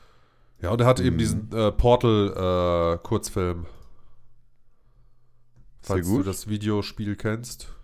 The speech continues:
Speaker 2: Portal, ja, sagt mir was.
Speaker 1: Mit den, äh, mit dieser Kanone, die so Portale verschießen kann.
Speaker 2: Ja, so damals so Portal, Half-Life und so ein Kram.
Speaker 1: Ganz genau.
Speaker 2: So die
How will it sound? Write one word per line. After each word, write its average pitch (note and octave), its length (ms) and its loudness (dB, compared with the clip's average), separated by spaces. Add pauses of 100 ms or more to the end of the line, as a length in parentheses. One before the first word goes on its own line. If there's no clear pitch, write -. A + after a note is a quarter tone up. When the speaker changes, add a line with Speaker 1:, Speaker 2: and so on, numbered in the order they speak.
(920)
Speaker 2:
Portal, C3 540 -2
ja, G#2 260 -2
sagt G#2 260 -8
mir E2+ 140 -4
was. E2+ 120 -6 (720)
Speaker 1:
Mit - 280 -8
den, F#2 400 -4
äh, F#2+ 180 -4
mit F2+ 180 -8
dieser G2 180 -4
Kanone, G2+ 480 -2
die F#2+ 140 -6
so F#2 140 -8
Portale G2 520 -2
verschießen - 500 -6
kann. F#2+ 300 -6 (640)
Speaker 2:
Ja, A2 140 -2
so G#2 120 -2
damals A#2+ 420 4
so A#2 80 -2
Portal, A#2 480 2
Half-Life A2 520 0
und A2 60 -2
so G2+ 100 -2
ein G2+ 40 -2
Kram. G2+ 320 -6
Speaker 1:
Ganz F#2+ 600 2
genau. E2+ 440 -6 (340)
Speaker 2:
So G2 120 -8
die F#2+ 140 -4